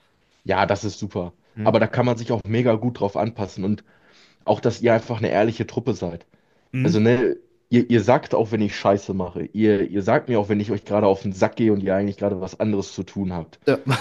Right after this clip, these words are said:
Speaker 1: Ne, das, also dazu kam's zum Glück nie, weil ich schon erkannt habe, jetzt haben sie was zu tun, ne?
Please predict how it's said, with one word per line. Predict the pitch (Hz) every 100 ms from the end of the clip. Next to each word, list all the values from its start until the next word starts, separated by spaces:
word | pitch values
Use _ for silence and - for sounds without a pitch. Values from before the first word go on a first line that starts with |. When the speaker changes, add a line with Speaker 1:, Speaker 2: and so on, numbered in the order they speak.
| -
Speaker 1:
Ne, | 180 - 151
das, | 107 - -
also | 120
dazu | 117 120 120
kam's | - 127 160
zum | - 156
Glück | 175
nie, | 170 147
weil | 113
ich | 110
schon | 127
erkannt | 104 - 135 139
habe, | 139 147 151 - -
jetzt | 98 117 -
haben | 123
sie | 117
was | 117 120
zu | 110
tun, | - 139 147
ne? | 123 156